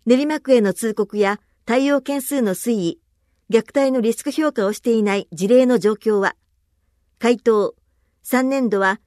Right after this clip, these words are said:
一千二百六十三件で、平成二十八年度のおよそ三倍です。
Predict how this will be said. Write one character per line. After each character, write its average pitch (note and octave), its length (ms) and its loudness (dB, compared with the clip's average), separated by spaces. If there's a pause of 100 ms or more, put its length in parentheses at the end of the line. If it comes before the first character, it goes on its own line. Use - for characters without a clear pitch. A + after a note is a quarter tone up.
(180)
一 G#3 120 -6
千 C#4+ 300 -4
二 B3+ 100 0
百 A#3 180 -2
六 G#3+ 220 -2
十 C4 160 -2
三 B3+ 200 -4
件 F#3 240 -4
で、 F3 200 -4 (560)
平 C4+ 180 4
成 C#4+ 220 -2
二 D4 160 -4
十 A#3+ 160 -2
八 A3+ 240 -10
年 C4 180 0
度 G3+ 100 0
の F#3+ 180 -2
お F3+ 80 0
よ A#3+ 100 4
そ C4 100 -4
三 A3 240 -2
倍 G3 160 0
で F#3 120 -4
す。 - 180 -12